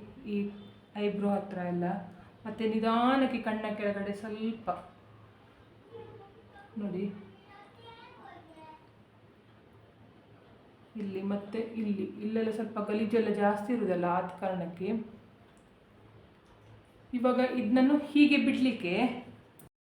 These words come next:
ನೋಡಿ, ಇದನ್ನನ್ನು ಒಣಗುವ ತನಕ ಬಿಡ್ಬೇಕಂತ ಇಲ್ಲ ನೋಡಿ. ಅರ್ಧ ಅರ್ಧ ಒಣಗ್ತದೆ ಅಂತ ಹೇಳಿದಾಗ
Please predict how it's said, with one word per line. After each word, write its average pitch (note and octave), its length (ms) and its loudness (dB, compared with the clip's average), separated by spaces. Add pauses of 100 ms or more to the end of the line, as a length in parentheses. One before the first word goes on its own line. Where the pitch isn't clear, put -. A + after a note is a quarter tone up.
(540)
ನೋಡಿ, B3+ 200 4
ಇದನ್ನನ್ನು B3 380 6
ಒಣಗುವ C#4 360 10
ತನಕ C#4 340 6
ಬಿಡ್ಬೇಕಂತ A#3 680 2
ಇಲ್ಲ B3 220 0 (140)
ನೋಡಿ. F#3 460 -2 (640)
ಅರ್ಧ G#3+ 280 -2
ಅರ್ಧ C#4 220 4
ಒಣಗ್ತದೆ B3+ 540 2
ಅಂತ A#3 180 -4
ಹೇಳಿದಾಗ G3 520 -2